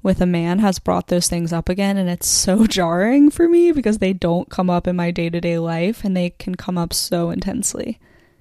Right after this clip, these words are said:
in relationships. But when I do not set boundaries,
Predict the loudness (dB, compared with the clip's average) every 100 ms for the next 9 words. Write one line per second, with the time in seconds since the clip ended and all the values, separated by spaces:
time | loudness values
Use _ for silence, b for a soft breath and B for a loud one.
0 | b b -12 -10 -10 -12 -14 -14 -14 -12
1 | -12 -12 -16 _ -20 -20 -20 -20 -18 -18
2 | -14 -8 -4 -2 -4 -12 -20 b b b
3 | b b 0 4 2 2 -2 0 0 0
4 | -2 -4 -4 -2 -2 -2 -4 -4 -4 -4
5 | -4 -2 -2 -4